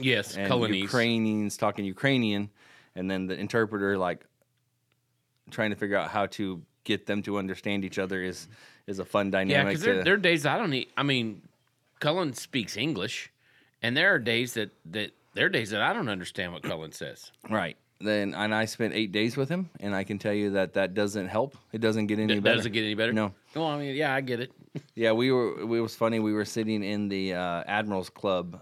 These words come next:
Speaker 2: on our way out, and Cullen was filling me in on some of the things we were doing genetic-wise and
Speaker 1: Yes.
Speaker 2: stuff like that, and I'm just staring at him like,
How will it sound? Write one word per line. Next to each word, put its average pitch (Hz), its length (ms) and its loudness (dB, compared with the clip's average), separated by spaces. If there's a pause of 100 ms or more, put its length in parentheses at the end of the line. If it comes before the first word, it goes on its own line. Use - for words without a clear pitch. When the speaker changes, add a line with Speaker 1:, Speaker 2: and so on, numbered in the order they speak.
Speaker 2:
on 101 160 -6
our 92 140 -2
way 92 200 -2
out, 90 320 -2 (420)
and 87 380 -4
Cullen 92 300 -2
was 87 120 -8
filling 95 240 -4
me 95 80 -2
in 92 60 0
on 92 80 -2
some 95 220 -4
of 90 100 -2
the 90 60 -4
things 90 180 -4
we 90 60 -6
were 87 80 -4
doing 90 320 -4
genetic-wise 92 960 0
and 113 40 -2
Speaker 1:
Yes. 90 220 0
Speaker 2:
stuff 98 200 -4
like 92 160 -2
that, 110 260 0
and 87 240 -6 (520)
I'm 107 140 0
just 110 200 -2
staring 101 440 -2
at 90 160 -2
him 92 220 -6
like, 85 360 -8